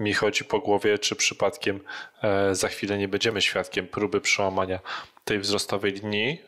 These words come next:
No, patrząc tutaj z perspektywy tygodniówki krótkoterminowej,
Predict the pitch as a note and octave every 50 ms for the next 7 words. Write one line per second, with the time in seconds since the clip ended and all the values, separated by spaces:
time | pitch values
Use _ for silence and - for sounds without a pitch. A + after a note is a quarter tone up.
0 | - B2+ A#2+ A2+ - A#2 A2 - - - G#2+ - - - G#2 - - G#2+ G#2 -
1 | - G#2 - - G#2+ G2 G#2+ G2+ - G2+ G2+ G#2 G2 G2+ G2+ G2 - - - F#2+
2 | - - A2 - - G#2+ - A2+ A#2+ C#3 E3 F3+ E3 B2 G#2+ G#2+ B2+